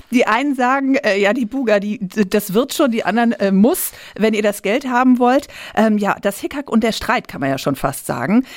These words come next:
äh, der bewegt viele. Ein paar Rostockerinnen und, ähm, Rostocker, die haben wir ja schon am Anfang gehört. Und es gibt auch ziemlich viele Reaktionen bei Social Media auf unsere Berichterstattung.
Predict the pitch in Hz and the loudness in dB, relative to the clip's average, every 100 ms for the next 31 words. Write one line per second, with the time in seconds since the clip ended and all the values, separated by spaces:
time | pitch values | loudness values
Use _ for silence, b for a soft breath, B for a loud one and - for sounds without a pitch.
0 | B - 208 185 214 226 233 214 220 - | B 0 0 2 0 0 0 0 -2 -4
1 | - 202 220 262 254 226 208 220 - 240 | 2 4 6 4 2 0 -2 -2 -4 -2
2 | 220 214 208 208 202 - 196 196 185 202 | 0 2 2 4 2 2 0 0 0 -2
3 | 247 208 190 175 208 196 - 180 160 208 | -2 -2 0 0 2 0 0 -2 -2 -2
4 | - 160 143 160 - B B B 202 214 | -2 -2 0 0 -2 B B B 0 2
5 | 330 - - - - 359 311 - 277 254 | 0 -6 -10 -4 2 2 2 2 2 2
6 | 233 220 - 294 233 185 247 254 220 190 | 0 -2 2 4 4 2 -2 0 4 6
7 | 277 330 156 143 139 - 151 160 156 - | 6 4 0 0 -2 -2 -2 -2 -2 -2
8 | 160 170 - 147 - 156 185 226 | -4 -4 -6 -6 -6 -4 2 2